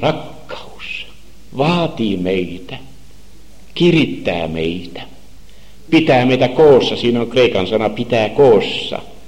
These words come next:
niin että me emme elä itsellemme, vaan hänellä. Saakoon tämä rakkaus johtaa meitä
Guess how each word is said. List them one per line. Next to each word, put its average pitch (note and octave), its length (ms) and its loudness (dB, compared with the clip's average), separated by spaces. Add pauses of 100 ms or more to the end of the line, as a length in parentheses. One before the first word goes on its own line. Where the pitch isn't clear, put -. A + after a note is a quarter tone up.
(500)
niin A2+ 260 2
että - 360 -2 (540)
me G2+ 120 2
emme F2+ 320 2
elä F2 280 -2
itsellemme, C2+ 1300 -8 (1300)
vaan D2+ 220 -10
hänellä. - 580 -12 (1600)
Saakoon F2+ 800 -2
tämä D3+ 320 0
rakkaus - 720 -6 (800)
johtaa F2 480 2
meitä F2 420 0